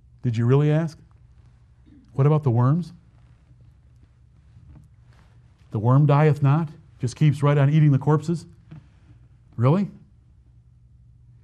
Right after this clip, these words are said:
Are we at chapter sixty-six? Does sixty-six come before or after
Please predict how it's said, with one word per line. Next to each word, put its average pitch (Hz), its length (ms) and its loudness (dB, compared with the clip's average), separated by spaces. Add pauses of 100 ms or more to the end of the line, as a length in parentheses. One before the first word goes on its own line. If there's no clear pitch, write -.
(520)
Are 131 120 -2
we 214 160 2
at 175 80 -6
chapter 190 260 -4
sixty-six? 180 720 -4 (280)
Does 127 160 -4
sixty-six 202 600 -6
come 180 180 -2
before 180 460 -2
or 143 220 -4
after 147 560 -2